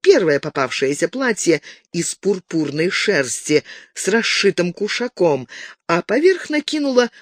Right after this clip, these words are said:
простой тёмный плащ. Ей действительно необходимо вырваться из этих стен, избавиться от пут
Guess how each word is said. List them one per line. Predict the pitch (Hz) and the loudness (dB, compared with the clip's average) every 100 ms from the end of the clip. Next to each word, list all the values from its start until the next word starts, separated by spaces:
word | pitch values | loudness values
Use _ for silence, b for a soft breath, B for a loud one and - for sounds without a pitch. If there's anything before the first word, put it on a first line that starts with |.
| b | b
простой | 302 320 - 294 247 | -2 -2 0 -2 0
тёмный | - 190 165 151 | 0 0 0 -4
плащ. | - 131 117 - B B B | -2 -4 -4 -6 B B B
Ей | 269 339 254 | 6 6 6
действительно | 220 196 - 160 143 151 151 | 0 -4 -4 -4 0 0 0
необходимо | 151 143 156 147 156 151 | -2 0 -2 0 0 0
вырваться | 139 143 170 143 147 - 151 | -2 2 4 4 -2 0 0
из | 147 | 0
этих | 156 170 156 | 0 -2 -4
стен, | - - 247 180 160 B B B | -8 -2 0 2 -2 B B B
избавиться | 247 202 185 226 202 180 - 190 | -2 -2 0 2 2 0 0 -2
от | 185 - | -2 -8
пут | - 240 185 | -4 -2 -4